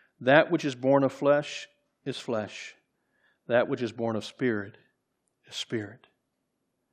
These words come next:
The night before Jesus went on the cross, we see that in John chapter sixteen.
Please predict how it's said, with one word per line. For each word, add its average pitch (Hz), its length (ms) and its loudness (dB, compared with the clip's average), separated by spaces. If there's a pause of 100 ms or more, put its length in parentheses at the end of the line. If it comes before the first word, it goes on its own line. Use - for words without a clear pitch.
(680)
The 120 100 -2
night 135 220 6
before 147 300 0
Jesus 127 400 -2
went 120 160 0
on 120 140 0
the 120 60 -6
cross, 113 540 -4 (1500)
we 117 80 -10
see 131 360 2
that 120 220 4
in 113 120 -2
John 117 260 -2
chapter - 320 -6
sixteen. 117 560 -8